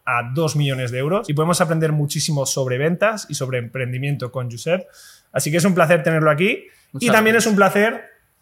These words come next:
Speaker 1: tener lo que va a traer ahora Iker, que es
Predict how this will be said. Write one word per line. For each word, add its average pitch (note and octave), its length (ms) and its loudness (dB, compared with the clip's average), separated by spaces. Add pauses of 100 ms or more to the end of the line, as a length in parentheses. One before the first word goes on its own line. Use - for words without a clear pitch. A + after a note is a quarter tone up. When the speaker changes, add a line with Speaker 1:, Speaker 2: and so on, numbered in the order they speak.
(140)
Speaker 1:
tener F3+ 500 2
lo D3 160 -2
que D3 100 0
va D#3 140 6
a E3 40 0
traer E3+ 200 4
ahora D#3 180 6
Iker, D3+ 560 0 (1160)
que E3+ 200 2
es - 280 -2